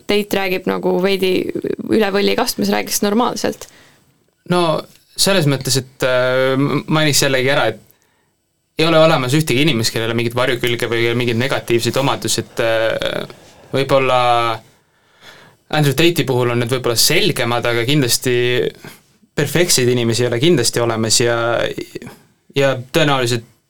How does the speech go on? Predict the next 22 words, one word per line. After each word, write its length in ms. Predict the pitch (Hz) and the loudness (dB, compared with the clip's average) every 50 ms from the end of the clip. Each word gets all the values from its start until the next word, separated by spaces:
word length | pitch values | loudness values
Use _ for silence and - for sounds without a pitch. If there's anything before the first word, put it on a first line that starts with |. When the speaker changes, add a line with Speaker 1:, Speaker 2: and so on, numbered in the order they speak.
| _ - - | _ -4 -2
Speaker 2:
iga 220 | 156 - 143 135 | 0 0 2 2
inimene, 380 | 151 175 165 131 117 110 113 117 | 4 4 4 4 2 -2 -2 0
keda 160 | 117 117 117 110 | 0 0 0 0
sa 220 | - 120 110 113 113 - | 0 0 0 -2 -2 -2
Facebook 400 | 120 117 - - 113 - - - | -2 -4 -4 -4 -6 -8 -8 -10
või 600 | - - - - 123 123 120 120 117 117 117 120 | -10 -8 -4 -2 0 0 2 2 2 2 2 2
Youtube'is 340 | 123 120 120 120 113 110 107 - | 2 0 0 0 -2 -2 -2 -2
kuulad, 280 | 123 127 120 113 107 - | -2 -2 -2 -2 -4 -4
tal 180 | - 113 113 113 | -4 -4 -2 -2
on 20 | |
mingis, 300 | 113 123 131 120 113 104 - | -2 -2 0 -2 -2 -2 0
midagi 380 | 135 139 - 110 104 107 113 - | 0 0 0 0 -2 -2 -2 -2
ta 80 | 110 110 | -2 -2
on 100 | 120 156 | -2 -2
ikkagi 260 | 156 156 113 104 - | -2 -2 -4 -4 -4
halba 280 | 104 110 110 104 104 101 | -2 -2 -4 -4 -4 -4
teinud 260 | 113 110 107 104 98 107 | -4 -4 -4 -4 -4 -4
oma 140 | 104 104 107 | -4 -4 -2
elu 140 | 110 104 107 | -2 0 -2
jooksul, 340 | 110 107 - - - - | -2 -2 -4 -6 -4 -4
et, 220 | 113 120 - - 123 | -4 -4 -4 -4 -2
äh, 140 | 110 113 | -2 -2